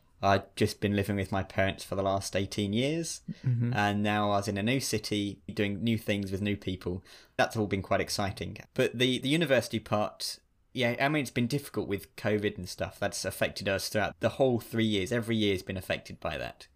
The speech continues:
Speaker 2: Mm-hmm.
Speaker 1: So in some ways, it, it was a bit of a shame. But I liked our course. It's difficult 'cause we can't compare it against any other courses. We, I mean, I've only done one degree.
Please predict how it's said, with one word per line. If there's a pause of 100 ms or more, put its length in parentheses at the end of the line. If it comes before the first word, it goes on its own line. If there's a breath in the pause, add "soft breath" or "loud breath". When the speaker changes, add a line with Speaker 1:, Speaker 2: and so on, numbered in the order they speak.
(160)
Speaker 2:
Mm-hmm. (300)
Speaker 1:
So
in
some
ways,
it,
it
was
a
bit
of
a
shame. (300 soft breath)
But
I
liked
our
course.
It's
difficult
'cause
we
can't
compare
it
against
any
other (260)
courses.
We, (120)
I
mean,
I've
only
done
one
degree.